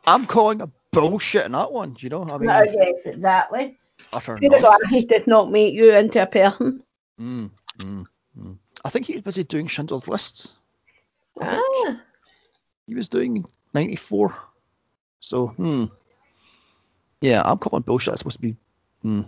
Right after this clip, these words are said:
Speaker 1: utter nonsense. Oh, God. Johnny Cage is a fake. Yay.
Speaker 2: Mm.
Speaker 1: Mm.
Speaker 2: Well, he could have told you that.
Speaker 1: Mm.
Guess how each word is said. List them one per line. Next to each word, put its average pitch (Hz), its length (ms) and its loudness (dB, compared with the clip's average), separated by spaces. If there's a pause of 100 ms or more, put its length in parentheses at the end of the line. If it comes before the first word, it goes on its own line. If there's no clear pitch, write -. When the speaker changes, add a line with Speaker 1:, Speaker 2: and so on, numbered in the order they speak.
Speaker 1:
utter - 220 -12
nonsense. 90 580 -6 (2250)
Oh, - 320 -12
God. - 300 -18 (140)
Johnny 95 280 -6
Cage 101 260 -8
is 92 80 -8
a 92 60 -10
fake. - 520 -8
Yay. 98 560 -4
Speaker 2:
Mm. 196 320 -4
Speaker 1:
Mm. 92 440 -8 (1040)
Speaker 2:
Well, 214 120 -6
he 233 160 0
could 208 140 -2
have 175 140 -4
told 180 220 0
you 165 100 -4
that. 175 260 -4 (640)
Speaker 1:
Mm. 120 400 2